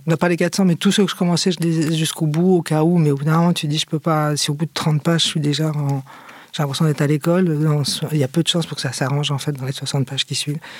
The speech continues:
Donc maintenant, je... et si ça me plaît, par contre, non, je le lis jusqu'au bout, mais je peux le lire très vite. Je peux le lire dans la journée, ce qui indique que j'ai lu comme ça venait, quoi. Mais moi, c'est une lecture que j'aime bien, j'aime, j'aime bien lire en,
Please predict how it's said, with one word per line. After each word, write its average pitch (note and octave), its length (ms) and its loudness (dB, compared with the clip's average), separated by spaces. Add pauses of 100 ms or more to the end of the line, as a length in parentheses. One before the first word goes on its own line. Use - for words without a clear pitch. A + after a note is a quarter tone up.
(200)
Donc D#3+ 180 2
maintenant, E3+ 220 2
je... E3 60 -4 (420)
et F3+ 40 4
si G3 140 2
ça F#3+ 120 4
me F#3 60 4
plaît, G3+ 140 4
par F3+ 160 -2
contre, F#3 200 0
non, E3+ 80 2
je E3 120 0
le D#3+ 80 0
lis F3+ 140 2
jusqu'au F3 280 -2
bout, F#3 140 2
mais F#3+ 180 2
je - 120 -4
peux F3 160 0
le F3 80 0
lire F#3 220 0
très - 180 -2
vite. - 280 -4 (1600)
Je - 60 -8
peux D#3 100 -2
le D3+ 60 0
lire D#3+ 140 0
dans D#3 80 2
la D3 160 0
journée, E3 320 2
ce - 60 -6
qui D#3 340 -2
indique D#3 360 -2
que D#3+ 140 -2
j'ai C#3+ 200 -2
lu D3+ 400 -2 (1160)
comme B2+ 160 -8
ça D3 140 0
venait, C#3+ 260 -2
quoi. C#3 160 -8 (720)
Mais D#3 240 4
moi, E3+ 160 6
c'est - 140 2
une F3+ 60 6
lecture - 280 0
que F3 120 2
j'aime E3 360 4
bien, E3+ 220 4
j'aime, D#3+ 300 2
j'aime E3+ 160 2
bien E3+ 180 4
lire D#3+ 240 2
en, D3+ 280 0